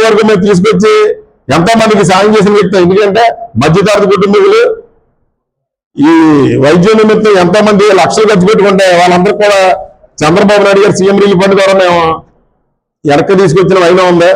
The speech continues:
గత ఐదు సంవత్సరాల్లో జగన్మోహన్ రెడ్డి దగ్గర నుంచి ఒక్క రూపాయి మీరు సీఎం రిలీఫ్ ఫండ్ నుంచి వెనక్కి తీసుకొచ్చారా? ఇప్పుడు మేము చేస్తున్నాం కాబట్టి మేము, మీరు ఓరవలేకపోతున్నారు. ఇవన్నీ కూడా మీరు గమనించుకొని ముఖ్యంగా వైసీపీ నాయకులు అందరికీ కూడా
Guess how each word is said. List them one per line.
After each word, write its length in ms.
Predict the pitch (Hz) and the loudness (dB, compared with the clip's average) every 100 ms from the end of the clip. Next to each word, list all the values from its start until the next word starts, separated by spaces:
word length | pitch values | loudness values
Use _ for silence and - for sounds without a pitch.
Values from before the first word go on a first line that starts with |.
| - - _ 107 | -4 -12 _ -4
గత 120 | 156 170 | -2 0
ఐదు 120 | 196 220 208 | 0 0 0
సంవత్సరాల్లో 500 | 220 214 226 220 208 139 110 - - - | 0 0 0 0 0 0 -4 -10 -12 -4
జగన్మోహన్ 460 | 139 175 226 220 220 | -2 0 0 0 0
రెడ్డి 120 | 220 214 | 0 0
దగ్గర 160 | 208 214 | 2 0
నుంచి 220 | 202 170 131 101 - _ 131 | 0 0 -2 -4 -14 _ -4
ఒక్క 100 | 156 202 | -2 0
రూపాయి 340 | 196 202 226 226 | 0 2 2 0
మీరు 120 | 190 | 0
సీఎం 200 | 185 208 214 | 0 0 0
రిలీఫ్ 180 | 214 202 | 0 0
ఫండ్ 120 | 214 | 0
నుంచి 120 | 214 196 | 0 0
వెనక్కి 200 | 185 196 | 0 0
తీసుకొచ్చారా? 520 | 180 170 143 156 127 107 - _ _ - | 0 0 -2 -2 -2 -4 -8 _ _ -6
ఇప్పుడు 200 | 131 185 202 | -2 0 0
మేము 140 | 165 151 | 0 0
చేస్తున్నాం 420 | 170 180 208 202 | 0 0 0 0
కాబట్టి 260 | 196 190 190 196 | 0 0 0 0
మేము, 140 | 180 175 | 0 2
మీరు 120 | 160 143 143 | 2 2 2
ఓరవలేకపోతున్నారు. 840 | 175 190 180 170 175 170 156 160 - _ _ 120 | 0 0 -2 -2 -2 -2 0 -2 -4 _ _ -2
ఇవన్నీ 240 | 147 170 196 | 0 2 2
కూడా 120 | 196 196 | 0 0
మీరు 120 | 180 147 | 0 0
గమనించుకొని 600 | 156 196 196 180 190 185 165 - - - | 0 0 0 0 0 0 0 -4 -10 -4
ముఖ్యంగా 340 | 156 196 196 190 | -2 0 0 2
వైసీపీ 360 | 175 170 190 196 | 0 0 0 0
నాయకులు 300 | 190 180 175 175 | 0 0 0 0
అందరికీ 360 | 180 208 226 214 | 0 0 0 0
కూడా 120 | 208 | 0